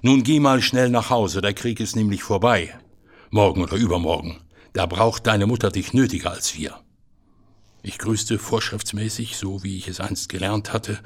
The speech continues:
und zog dann tief enttäuscht nach Hause. Die Verteidigungslinie, die ich nun allein mit meinem Freund Christian aufbauen wollte,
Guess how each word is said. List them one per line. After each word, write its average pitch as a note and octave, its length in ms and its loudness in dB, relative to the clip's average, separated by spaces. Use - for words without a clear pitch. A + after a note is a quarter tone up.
und - 140 -12
zog F#2+ 300 -6
dann F2 200 -6
tief - 280 -8
enttäuscht - 600 -4
nach F#2+ 160 -4
Hause. E2+ 480 0
Die G2+ 80 -4
Verteidigungslinie, A#2+ 1200 2
die B2+ 140 0
ich - 120 -4
nun B2+ 180 2
allein C3 420 4
mit A2 160 -2
meinem A2+ 240 2
Freund B2 320 2
Christian G2+ 540 0
aufbauen A2 500 2
wollte, C3+ 360 2